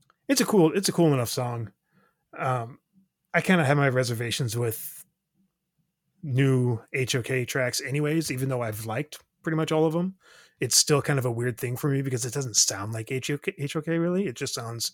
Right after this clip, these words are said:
like Twiztid featuring R O C, which is fine. Um, and I guess I'm glad that they haven't done a whole album of new H O K because it,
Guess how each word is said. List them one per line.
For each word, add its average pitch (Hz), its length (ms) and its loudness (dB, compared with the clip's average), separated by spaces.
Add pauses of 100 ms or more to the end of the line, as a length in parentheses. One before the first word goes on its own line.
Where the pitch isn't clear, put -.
(420)
like 101 220 -8 (120)
Twiztid 113 400 -8
featuring 110 440 -10
R 110 140 -8
O 107 40 -10
C, 127 240 -6 (1600)
which 233 160 4
is 220 100 4
fine. 131 380 -2 (280)
Um, 139 360 0
and 135 180 0
I 131 60 2
guess 143 240 0
I'm 127 180 0 (160)
glad 127 380 0
that 117 140 -6
they 117 80 -2
haven't 110 240 -4
done 110 180 -6
a 107 80 -10
whole 107 440 -6 (480)
album 104 480 -4 (320)
of 98 500 -10
new 110 200 -6
H 98 160 -6
O 98 60 -8
K 98 240 -8
because 98 340 -10
it, 98 140 -14